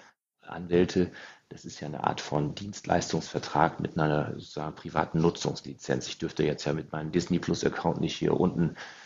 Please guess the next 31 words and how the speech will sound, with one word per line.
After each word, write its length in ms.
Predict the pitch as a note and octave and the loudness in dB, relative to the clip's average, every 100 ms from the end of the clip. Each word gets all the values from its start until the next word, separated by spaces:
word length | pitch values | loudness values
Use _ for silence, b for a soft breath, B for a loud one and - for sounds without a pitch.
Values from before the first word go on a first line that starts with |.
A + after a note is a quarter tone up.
| B | B
im 140 | - - | 0 4
Erdgeschoss 560 | E2 - - E2+ - | 4 4 2 4 4
im 80 | D#2 | 4
Restaurant 600 | E2+ D#2+ F2 D#2+ E2 F2 | 4 4 2 4 6 6
dann 160 | D#2+ D#2 | 4 2
irgendwie 400 | D#2+ D#2 D#2+ - B B B | 2 2 0 0 B B B
mit 100 | F#2 | 0
dem 80 | F2 | 0
Projektor 680 | - D#2+ E2+ - D#2 D#2+ D2+ | 0 4 4 4 2 4 2
die 680 | A1 D#2 E2+ D#2 B1 - - | 0 0 4 4 4 0 -4
letzten 340 | F2 - - | -8 -6 -4
Folgen 320 | F2 E2 E2 E2 | 4 8 8 6
von 180 | E2+ | 2
irgendeiner 260 | D2+ E2+ D#2 | 4 6 6
Serie 300 | E2+ F2 F2+ | 8 8 8
streamen 480 | F2+ - G2 G2 F#2 | 6 8 10 10 10
und 140 | F2 | 8
Eintritt 420 | - D#2+ - - | 4 2 0 -4
nehmen. 300 | - - - | -6 -12 -12
Hätte 200 | - - | -14 -12
ich 120 | - - | -10 -8
ja 60 | |
das 120 | - | -2
öffentliche 480 | - F2 F2+ E2 F2 | 0 2 2 2 2
Vorführrecht, 680 | E2 F2+ D#2+ - E2 D2+ - | 2 4 4 4 2 2 0
hätte 200 | D#2 - | 0 0
ich 80 | - | 0
ja 100 | - | -4
gar 240 | - - | -4 -8
nicht. 220 | - - B B B B B | -10 -16 B B B B B
Ne? 160 | G#2 | 2